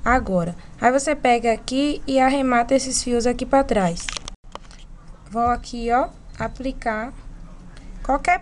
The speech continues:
ponto aqui, não precisa ter a ordem certa. E vou fazer agora aqui uma, duas correntinhas que equivalem ao meio ponto.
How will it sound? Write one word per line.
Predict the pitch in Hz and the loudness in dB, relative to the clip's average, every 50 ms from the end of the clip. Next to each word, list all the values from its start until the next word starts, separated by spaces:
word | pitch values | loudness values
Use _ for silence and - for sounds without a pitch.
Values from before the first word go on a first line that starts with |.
| - | -2
ponto | - 262 240 240 240 247 - | -4 -4 -4 -4 -6 -8 -10
aqui, | 233 - - 233 220 220 226 247 285 - - - - - - - | -10 -8 -8 -8 -6 -6 -6 -8 -8 -10 -10 -8 -8 -8 -6 -6
não | 220 226 240 | -4 -4 -4
precisa | 254 - - 269 254 226 - 247 247 226 254 262 254 | -2 0 0 0 0 0 0 0 0 2 2 0 0
ter | 254 269 254 240 | 0 0 2 2
a | 226 208 202 | 2 2 0
ordem | 196 208 214 220 208 196 202 202 | -2 -2 -4 -4 -4 -2 -4 -4
certa. | 214 - - - 185 185 190 - - 262 277 311 - - - - - - - - - - - - - - - - - - - - - - - - - - - - - | -6 -6 -6 -4 -2 -2 -2 -4 -6 -6 -6 -8 -10 -12 -14 -14 -12 -10 -10 -10 -10 -10 -10 -10 -8 -8 -8 -8 -8 -8 -10 -10 -12 -12 -10 -10 -10 -10 -10 -8 -8
E | 240 | -8
vou | 226 214 240 262 269 269 | -6 0 2 4 4 4
fazer | - 294 269 262 254 233 262 254 | 4 4 4 4 2 2 0 0
agora | 247 247 240 220 240 240 240 240 | 0 0 0 0 0 0 0 -2
aqui | 240 - 208 196 - - - - | -4 -8 -12 -12 -14 -14 -12 -8
uma, | 254 285 302 320 330 339 339 339 330 339 - - - - - - - | -6 -4 -4 -2 -4 -2 -2 -2 -2 -4 -6 -10 -16 -18 -18 -16 -14
duas | 208 202 269 302 320 330 330 330 330 - | -6 -2 0 0 2 4 2 2 2 0
correntinhas | - 320 302 302 302 320 320 311 - - 262 254 247 247 254 | -2 -2 -2 -2 -4 -6 -6 -8 -6 -6 -6 -6 -6 -8 -6
que | - 269 | -4 -4
equivalem | 262 262 - 285 247 220 247 240 240 240 247 | -4 -4 -6 -8 -4 0 2 2 2 2 2
ao | 247 247 | 0 -2
meio | 254 247 247 254 269 285 277 | -2 -2 0 0 -2 -2 -4
ponto. | - - 202 190 180 180 185 180 - | -4 -4 -2 -2 0 -2 -2 -6 -8